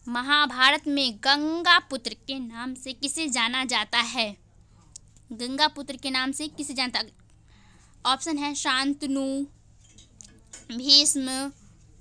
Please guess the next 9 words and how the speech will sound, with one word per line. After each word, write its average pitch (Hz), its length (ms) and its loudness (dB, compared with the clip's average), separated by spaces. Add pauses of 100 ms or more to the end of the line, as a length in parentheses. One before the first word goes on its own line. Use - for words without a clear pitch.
(160)
दुर्योधन, 269 840 0 (800)
शकुनी। 269 580 -2 (500)
इसका 302 300 -8
सही 320 320 -2
आंसर 302 400 0
है 247 260 -4 (480)
भीष्म 359 440 0
पितामह 302 600 0
को 254 300 -2